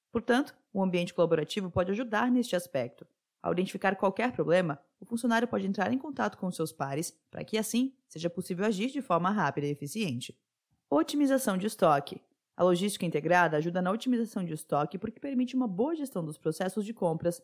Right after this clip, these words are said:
pedidos, armazenamento e envio de produtos. Três, aumento da eficiência. Com a logística integrada, a empresa pode otimizar a cadeia de suprimentos, identificando oportunidades de melhoria, custos que podem ser reduzidos ou eliminados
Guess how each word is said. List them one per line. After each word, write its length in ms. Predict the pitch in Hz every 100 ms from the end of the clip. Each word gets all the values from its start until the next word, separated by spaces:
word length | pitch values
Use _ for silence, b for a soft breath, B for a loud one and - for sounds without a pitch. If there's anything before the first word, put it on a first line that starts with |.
| _
pedidos, 540 | 156 147 160 160 160 - -
armazenamento 800 | 269 277 254 196 190 233 262 311
e 80 | 254
envio 280 | 277 185 139
de 100 | 143
produtos. 600 | 165 180 135 - - - _ _ _ _ _
Três, 540 | 233 214 147 - - - _ _
aumento 560 | 220 226 208 254 320 302
da 140 | 285
eficiência. 840 | 202 165 175 - 190 156 143 - - _ _ _ _
Com 80 | -
a 60 | 185
logística 400 | 175 202 196 185
integrada, 520 | 170 156 170 180 147
a 40 |
empresa 320 | 147 185 190 202
pode 220 | 190 190
otimizar 460 | - 202 180 208
a 60 | 269
cadeia 320 | 262 180 143
de 60 | -
suprimentos, 580 | 190 226 214 233 277 -
identificando 520 | 262 311 320 - 220
oportunidades 520 | 196 175 165 165 175
de 60 | 175
melhoria, 520 | 196 202 185 185 185 _ _
custos 380 | 226 262 208 -
que 100 | 175
podem 220 | 156 151
ser 140 | 156
reduzidos 580 | 156 220 214 247 156 - _
ou 160 | 233 269
eliminados 640 | 302 403 381 180 160 214